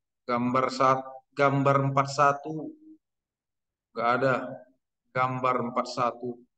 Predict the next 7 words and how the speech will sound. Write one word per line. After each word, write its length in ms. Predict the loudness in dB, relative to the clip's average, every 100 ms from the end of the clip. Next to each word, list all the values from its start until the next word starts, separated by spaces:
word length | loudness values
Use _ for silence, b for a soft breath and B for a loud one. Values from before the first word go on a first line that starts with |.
| _ _ _ _ _ _ _ _ _ _ _ _ _ _ _ _ _ _ _ _ _ _ _
Bidang 480 | -2 4 4 4 2
panjang 560 | 2 2 0 -2 -2
vertikal. 640 | -4 -4 -6 -8 0 0 0
Ini 120 | -4 -2
huruf, 200 | -4 -4 _ _
huruf 220 | -6 -6 -8 _ _ _ _ _ _ _ _ _ _ _ _ _
kecil. 640 | 0 4 4 2 -2 -8